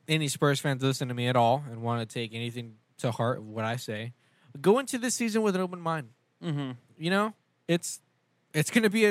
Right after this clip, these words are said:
Speaker 1: it's gonna be a year transition. And if you wonder why, if anybody out there wonders why Pop is coming back for another year after the, after the, uh, off season that he had, uh, with,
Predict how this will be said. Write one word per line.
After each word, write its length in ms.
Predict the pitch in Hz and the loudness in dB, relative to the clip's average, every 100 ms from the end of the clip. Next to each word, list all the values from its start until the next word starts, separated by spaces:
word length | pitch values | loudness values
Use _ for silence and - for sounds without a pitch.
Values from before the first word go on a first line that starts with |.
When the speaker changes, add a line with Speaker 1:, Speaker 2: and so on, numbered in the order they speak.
| 180 | 2
Speaker 1:
it's 160 | 180 | -2
gonna 180 | - 220 | -2 -2
be 120 | 202 214 | 0 0
a 40 | |
year 240 | 185 190 208 | 2 2 2
transition. 720 | - 202 170 190 - 110 110 _ _ _ _ _ _ _ | 2 0 2 0 -2 -8 -12 _ _ _ _ _ _ _
And 500 | 180 170 165 165 156 - | 2 4 4 4 0 0
if 220 | 175 156 | 0 2
you 120 | 190 | 2
wonder 480 | 180 170 220 240 247 | 2 4 4 4 4
why, 380 | 208 180 185 185 | 6 6 4 4
if 340 | 180 156 156 | 2 2 2
anybody 320 | 214 269 247 208 | 2 2 2 4
out 140 | 202 | 4
there 120 | 185 | 4
wonders 420 | 151 160 170 147 131 | 4 4 2 0 2
why 260 | 147 151 | 4 4
Pop 400 | 127 - 147 156 | 2 0 0 0
is 80 | 127 | -4
coming 260 | - 123 113 | -2 -2 0
back 220 | 117 117 | 0 0
for 160 | 120 | -2
another 240 | 113 117 113 | -2 -2 -2
year 280 | 117 120 117 | 0 2 0
after 220 | 117 120 | -2 -6
the, 460 | 117 110 110 107 - | -4 -4 -4 -8 -6
after 260 | 127 - 127 | -6 -4 -6
the, 340 | 117 113 107 | -4 -6 -6
uh, 60 | 107 101 | -10 -12
off 240 | - 135 151 | -2 2 2
season 500 | - 120 113 110 117 - _ _ | 0 -4 -4 -8 -10 -18 _ _
that 180 | 113 110 | -8 -6
he 200 | 110 143 | 0 2
had, 380 | 131 107 104 - - _ _ _ _ | 2 0 -4 -10 -18 _ _ _ _
uh, 260 | 120 107 104 104 | -6 -6 -6 -12
with, 140 | 104 | -18